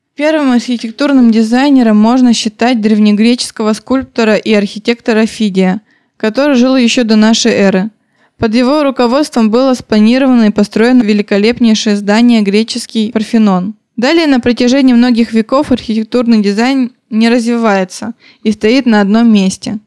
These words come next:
И только период Возрождения даёт мощный толчок для строительства новых зданий.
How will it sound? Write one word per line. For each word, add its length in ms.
И 80
только 380
период 440
Возрождения 720
даёт 320
мощный 420
толчок 460
для 160
строительства 680
новых 320
зданий. 480